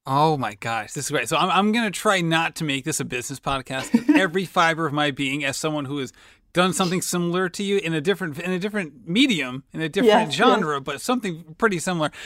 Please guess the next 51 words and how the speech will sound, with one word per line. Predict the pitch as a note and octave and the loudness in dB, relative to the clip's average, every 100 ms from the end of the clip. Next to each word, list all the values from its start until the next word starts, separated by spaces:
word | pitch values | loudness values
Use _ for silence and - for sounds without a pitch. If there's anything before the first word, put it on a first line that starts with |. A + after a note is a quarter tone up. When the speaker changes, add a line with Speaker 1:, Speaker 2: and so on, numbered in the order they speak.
| - | -10
Speaker 1:
I'm | - | -4
gonna | D#3+ D#3 | -2 0
resist | D#3 A#2+ G3+ G#3 | -2 2 0 2
that | G3 E3 | 2 2
urge. | C3+ B2+ A#2+ | 0 -6 -4
We're | C#3 | -2
gonna | G3+ | 0
kinda | D3+ A3+ | 2 2
keep | F#3 C#4 | 2 0
it | |
on | D#3+ D#3 | 0 0
the | C3+ | 0
running | D3 D3+ | -2 -2
side | D3 D3+ C#3 C3 - - - - | -4 -4 -4 -6 -14 -18 -20 -2
of | D#3 C#3 | -2 0
things. | F3+ D#3+ | 0 0
But | - G#3 | 0 0
you | A3 | 2
brought | A#3 C4 | 2 2
up, | G3+ | 0
you | A#3+ | -2
bring | B3+ D#4 | -2 -4
up, | F3+ | -6
the | F3+ F#3 | -8 -8
first | - D4 - | -6 -8 -4
part | D#3+ - | -6 -6
that | |
you | D3 | -10
brought | B2+ C#3 | -6 -6
up | A#2+ | -6
was, | B2+ - | -12 -8
was | C3+ A#2+ | -10 -4
a | |
really | C#3 F#3 | 2 2
good | C3 A#2+ | 2 -4
point, | - D#3+ - _ _ _ | -4 -4 -4 _ _ _
was | C3+ D3+ D3 A#2 | -2 0 0 -4
the | C3 D3 C#3 B2+ - _ | -6 -4 -6 -8 -12 _
lag | C3 D3 F#3+ A#3+ | -2 0 2 -2
time, | - C3+ A#2 G#2+ A2 | -6 -8 -8 -12 -14
oftentimes, | - B3+ C#4+ B3+ - A#2 B2 | 0 0 0 -10 -14 -16 -6
Speaker 2:
Mm. | G#3 A3 - - _ _ | -2 -2 -4 -18 _ _
Speaker 1:
that | D#3+ C#3 | -2 -2
people | - F#3+ F#3 F#3+ | -6 -6 -4 -6
face | E3 - C#3+ C3 B2 | -4 -2 -2 -2 -8
when | C#3+ D#3+ E3 | -4 -2 -2
trying | C3 - D#3 D3+ C#3+ | -4 -2 0 -2 -4
to | - | -8
book | C3 D#3+ - | -6 -8 -8
appointments | - C#3 B2+ A#2+ A2 - - _ _ _ | -2 -2 -2 -10 -14 -16 -16 _ _ _
with | C#3 D3 C3+ A#2+ | -4 2 2 0